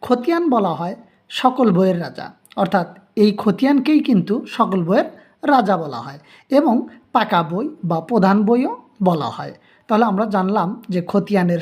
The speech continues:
সমার্থক তিনটি শব্দ রয়েছে। খতিয়ানকে সকল বইয়ের রাজা বলা হয়, পাকা বই বলা হয় বা প্রধান বই বলা হয়। লেনদেনের স্থায়ী ভাণ্ডার হচ্ছে খতিয়ান। এই খতি-, খতিয়ানকেই কিন্তু লেনদেনের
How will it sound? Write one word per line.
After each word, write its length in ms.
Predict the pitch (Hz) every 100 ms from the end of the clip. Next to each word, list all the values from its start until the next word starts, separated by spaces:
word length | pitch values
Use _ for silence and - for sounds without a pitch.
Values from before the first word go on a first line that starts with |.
| -
সমার্থক 480 | 190 190 214 214 254 240
তিনটি 320 | 247 180 -
শব্দ 340 | 170 170 156 196
রয়েছে। 460 | 208 208 208 247 - - _
খতিয়ানকে 600 | - 202 202 294 277 226
সকল 340 | 175 190 185 208 190
বইয়ের 180 | 226
রাজা 260 | 214 180 214
বলা 220 | 226 233 196
হয়, 160 | 240 254 - _ -
পাকা 280 | 202 196 180
বই 200 | 196 226
বলা 220 | 233 233 226
হয় 140 | 330 - _ -
বা 160 | 180 160
প্রধান 360 | 165 262 240 269 240
বই 200 | 220 359 - - 185
বলা 180 | 170 123
হয়। 140 | 131 147 _ _ - - -
লেনদেনের 540 | 202 277 320 262 254 415 - -
স্থায়ী 320 | - - 214 196
ভাণ্ডার 380 | 175 180 185 202
হচ্ছে 300 | 208 - 320 - _
খতিয়ান। 400 | 202 - 156 - - - - -
এই 120 | 220 -
খতি-, 420 | 254 294 294 466 - -
খতিয়ানকেই 600 | 269 240 349 359 302 262 196
কিন্তু 300 | 202 170 190 180 180 - 202
লেনদেনের 600 | 208 202 190 185 175